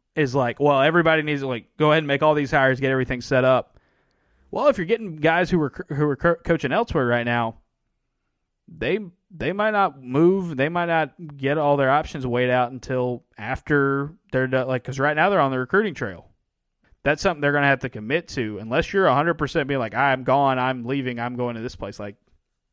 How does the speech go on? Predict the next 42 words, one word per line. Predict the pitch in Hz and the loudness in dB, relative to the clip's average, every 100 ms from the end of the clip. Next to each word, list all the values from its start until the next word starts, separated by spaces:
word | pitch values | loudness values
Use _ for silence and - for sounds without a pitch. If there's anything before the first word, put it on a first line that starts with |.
| _ _ _ _ _ _ _ | _ _ _ _ _ _ _
you | 90 107 | -12 -4
gotta | 135 | -2
be | 135 139 | 0 2
out | 139 | 2
there | 143 143 | 2 0
on | 143 | 0
the | 135 | -2
tr-, | - 160 | -8 -4
on | 135 135 | -2 -2
the | |
trail. | 123 135 170 110 - 160 | -4 -4 -2 -4 -10 -16
And | 110 110 113 | -12 -12 -8
so | 127 | -6
I | 113 | -4
think | 127 139 | -4 -6
there's | 135 120 | -6 -4
some | 139 | -4
of | 135 | -2
that | 131 123 | -2 0
that | 127 | -2
might | 127 127 | -2 -4
be | 131 | -2
happening | 139 131 131 139 127 - _ _ | 0 0 -2 -10 -12 -20 _ _
in | 139 135 | -8 -4
regards | 127 135 139 - | 4 4 4 0
to | - 135 135 | -4 -2 -2
some | 131 143 | -4 0
coordinator | 147 170 165 123 | 2 2 2 -2
candidates | 135 117 107 - | -2 -4 -6 -8
for | 113 | -4
Auburn. | 98 90 87 - _ - | -4 -4 -8 -18 _ -10
And | 117 113 110 104 101 - - _ _ _ | -6 -4 -6 -8 -12 -18 -20 _ _ _
so | - 156 | -4 -2
keep | 202 185 | 0 2
that | 190 165 | 2 2
in | 139 | 2
mind. | 127 107 95 | 0 -2 -8
And | 110 | -4
I | 123 135 | 0 4
don't | 165 170 | 2 2
think | 185 160 | -2 -2
it's, | 143 - | -4 -8